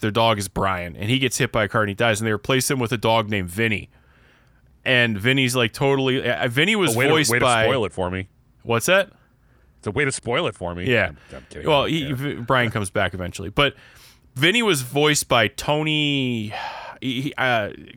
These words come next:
Speaker 1: s-, it's like Sic-, Sicaprano or something like that.
Speaker 2: S-, uh, Sirico?
Speaker 1: Yes, it was voiced by Tony Sirico. And, and it's like, I forget what the joke was, but Peter says something to him and he goes,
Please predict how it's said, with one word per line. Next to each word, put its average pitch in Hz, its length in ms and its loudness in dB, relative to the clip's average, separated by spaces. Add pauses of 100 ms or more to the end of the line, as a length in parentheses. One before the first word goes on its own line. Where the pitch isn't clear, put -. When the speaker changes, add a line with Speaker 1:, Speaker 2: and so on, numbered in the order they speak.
Speaker 1:
s-, - 420 -8
it's 113 140 -6
like - 200 -4
Sic-, - 400 -6
Sicaprano 127 800 0
or 131 140 0
something 139 300 -4
like 143 220 -2
that. 135 300 0
Speaker 2:
S-, - 60 -16
uh, 95 360 -4 (180)
Sirico? 135 540 -4
Speaker 1:
Yes, 170 280 2
it 170 40 2
was 147 140 2
voiced 156 240 2
by 143 100 2
Tony 143 260 0
Sirico. 120 560 -2 (1600)
And, 135 240 4 (500)
and 139 240 2
it's 143 200 -4
like, 151 180 0
I 147 100 2
forget 170 320 0
what 190 140 -4
the 165 80 -2
joke 135 320 2
was, 127 160 2
but - 180 -4
Peter 156 260 2
says 139 300 2
something 143 320 0
to 147 100 0
him 135 80 2
and 131 60 0
he 131 60 2
goes, 123 260 2